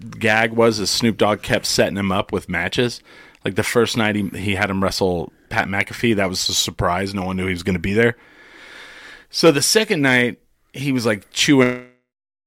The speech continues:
out Snoop Dogg, and he's like, "I can't believe you did that to me. I wasn't ready to wrestle. I was wearing a ten thousand dollar suit." Da, da, da. And then Snoop Dogg's all, "Hold on, player." He's all, he's all, "You," he's all, "I'm a rapper." He's all,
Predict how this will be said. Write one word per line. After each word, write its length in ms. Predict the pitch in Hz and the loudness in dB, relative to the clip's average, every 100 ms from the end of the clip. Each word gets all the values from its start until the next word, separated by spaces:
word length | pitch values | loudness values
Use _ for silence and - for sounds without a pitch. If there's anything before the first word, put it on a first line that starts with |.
| _ _ _ _ _ _ _ _ 117 | _ _ _ _ _ _ _ _ 0
out 300 | 110 117 - | 2 2 0
Snoop 320 | - 120 117 | 0 0 2
Dogg, 340 | 107 98 92 | 2 2 2
and 80 | 95 | -2
he's 120 | 98 101 | -4 -4
like, 120 | 95 | -4
"I 60 | |
can't 220 | 101 139 107 | -2 0 2
believe 200 | 113 95 | 0 -2
you 60 | |
did 200 | 87 127 | -2 0
that 180 | 117 113 | 0 -2
to 80 | 113 | -2
me. 160 | 113 101 | 0 0
I 60 | |
wasn't 260 | 92 90 90 | 0 -2 -4
ready 180 | 92 90 | -4 -6
to 80 | |
wrestle. 380 | 98 123 123 117 | -2 -2 -2 -2
I 60 | 95 | -4
was 120 | 92 | -2
wearing 200 | 101 90 | -2 -2
a 40 | |
ten 260 | 85 120 104 | -2 -4 -2
thousand 340 | 101 90 87 | -2 -4 -4
dollar 180 | 85 80 | -2 -2
suit." 440 | 87 - 147 143 - | -2 2 4 2 0
Da, 140 | 107 | -2
da, 80 | 98 | 0
da. 60 | 95 | -2
And 80 | 92 | -2
then 120 | 90 | -2
Snoop 220 | - 113 | -2 0
Dogg's 260 | 107 98 123 | 0 0 -2
all, 160 | 123 | -4
"Hold 260 | - 294 294 | -2 -2 0
on, 140 | 156 | 0
player." 280 | 120 160 170 | 0 0 0
He's 180 | 175 139 | -2 0
all, 280 | 110 98 101 _ - | 0 0 -4 _ -8
he's 120 | 123 | -2
all, 80 | 127 | -2
"You," 220 | 147 175 | -2 -4
he's 160 | 143 135 | -2 0
all, 120 | 117 | 2
"I'm 160 | 185 190 | 2 2
a 60 | |
rapper." 460 | - 156 165 92 90 | 0 -2 -4 -6 -8
He's 160 | 107 107 | -4 -2
all, 180 | 92 | -4